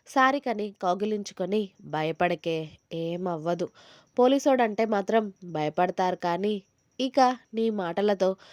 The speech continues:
నువ్వే ఒప్పించుకో మీ అమ్మా నాన్నని" అని అన్నాడు జీవన్. "అంటే మీరేం సహాయం చేయరా నాకు?" అంది సారిక తన సోగ కళ్ళని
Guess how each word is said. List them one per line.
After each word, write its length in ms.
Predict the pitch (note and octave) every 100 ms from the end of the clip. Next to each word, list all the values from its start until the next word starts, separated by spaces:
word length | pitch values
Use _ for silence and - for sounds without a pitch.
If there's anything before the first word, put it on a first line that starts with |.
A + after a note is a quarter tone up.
| - -
నువ్వే 300 | A3+ G#3 A3+
ఒప్పించుకో 560 | C4 - B3 G#3+ - G#3+ F3+ -
మీ 120 | F#3+ F3+
అమ్మా 300 | E3 F3 F3+
నాన్నని" 500 | F3+ F3 F3 F3 F#3 - _ F#3+
అని 220 | G#3 C4 G#3+ _ -
అన్నాడు 420 | A3+ G3+ E3 E3+ F3 - _
జీవన్. 460 | E3+ F#3 E3+ E3 - _ _ _ _ _ _ _ _ - _ -
"అంటే 340 | F#3+ G3+ A3 A3 G#3+ - -
మీరేం 440 | G3+ A3 A3+ A3+ A#3
సహాయం 480 | A#3+ A#3 A#3 A#3+ A#3
చేయరా 460 | A3 G#3+ G#3+ G3+ G#3
నాకు?" 380 | G3 G3 A3 A#3 _ - - _ -
అంది 300 | D4+ A#3 E3+ _
సారిక 480 | - F3 D#3+ E3+ - F3+ _ -
తన 160 | G#3 F#3+
సోగ 360 | F#3 F#3+ D#3+ F3
కళ్ళని 480 | F3 F#3 F3 F3